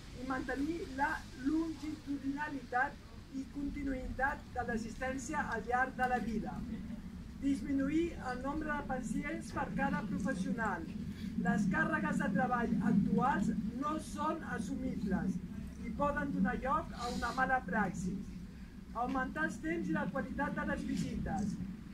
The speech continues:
Disminuir les llistes d'espera, en concret a l'atenció primària, no hauria de superar les quaranta-vuit hores.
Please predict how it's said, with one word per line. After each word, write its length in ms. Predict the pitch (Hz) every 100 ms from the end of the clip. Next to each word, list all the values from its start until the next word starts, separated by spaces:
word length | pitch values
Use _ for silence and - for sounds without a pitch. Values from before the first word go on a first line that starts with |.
| -
Disminuir 640 | - 277 - 294 277 320 330
les 220 | 311 -
llistes 380 | 311 330 294 254
d'espera, 540 | 233 - 277 302 330 - - - -
en 240 | - 220 226
concret 500 | 247 269 277 320 302
a 60 |
l'atenció 480 | 262 233 226 - 285
primària, 580 | - 277 254 - - 311 - - - - -
no 160 | 277
hauria 320 | 302 302 277
de 100 | 262 247
superar 440 | - 233 233 277
les 220 | 311 285 -
quaranta-vuit 720 | - 247 - 233 254 254 220
hores. 400 | - - -